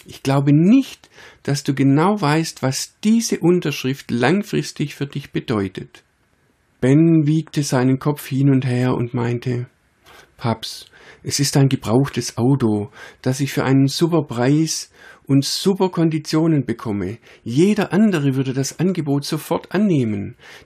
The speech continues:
Die monatlichen Raten kann ich gut bezahlen, daher ist mir nicht so klar, wo dein Problem liegt.“ Tom erwiderte: „Nun, dass jeder andere das Angebot annehmen würde, heißt noch nicht,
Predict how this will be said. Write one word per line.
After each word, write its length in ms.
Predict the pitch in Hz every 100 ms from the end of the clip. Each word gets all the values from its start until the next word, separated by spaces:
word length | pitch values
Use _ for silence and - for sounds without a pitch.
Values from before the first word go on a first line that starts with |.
| -
Die 60 |
monatlichen 680 | 131 143 185 190 180 170 165
Raten 360 | 151 160 185 175
kann 180 | 165
ich 120 | 160 -
gut 240 | 190 -
bezahlen, 720 | - - 151 180 190 131 113
daher 240 | 117 131 143
ist 220 | 139 -
mir 80 | 135
nicht 220 | 160 -
so 100 | 180
klar, 460 | - 127 147 185 - - - -
wo 100 | -
dein 340 | 135 117 151 160
Problem 520 | 156 147 139 180 240
liegt.“ 500 | 196 110 - - - _ _ _ _ _ _ _ _ _ _ _ _
Tom 240 | - 156
erwiderte: 680 | 151 143 147 143 139 135 139 - _ _ _ _ _
„Nun, 480 | 131 143 143 117 107 _ _ _ _ _ _
dass 240 | - - -
jeder 400 | 135 202 196 -
andere 420 | 190 185 147 120
das 240 | 110 -
Angebot 560 | - 180 131 - 117 -
annehmen 460 | 180 151 123 120
würde, 340 | 123 139 156 143
heißt 340 | 123 131 -
noch 200 | 117 -
nicht, 640 | 131 165 226 247 - -